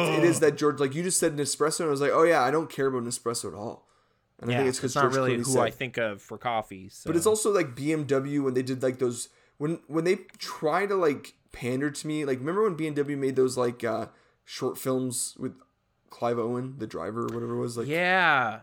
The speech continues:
Speaker 2: those were getting, like, tossed about a bit at me,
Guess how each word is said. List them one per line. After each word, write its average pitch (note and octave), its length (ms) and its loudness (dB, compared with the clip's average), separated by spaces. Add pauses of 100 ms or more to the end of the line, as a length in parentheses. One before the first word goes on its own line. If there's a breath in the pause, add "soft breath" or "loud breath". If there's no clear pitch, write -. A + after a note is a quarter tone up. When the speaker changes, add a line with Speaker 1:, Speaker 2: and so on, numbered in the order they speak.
Speaker 2:
those F3 300 0
were G#3+ 120 -4
getting, E3 640 -2 (260)
like, B2+ 360 -4 (260)
tossed C3 380 -2
about B2 280 0
a B2+ 40 -2
bit A#2+ 180 -4
at A2 120 -8
me, A2 480 -10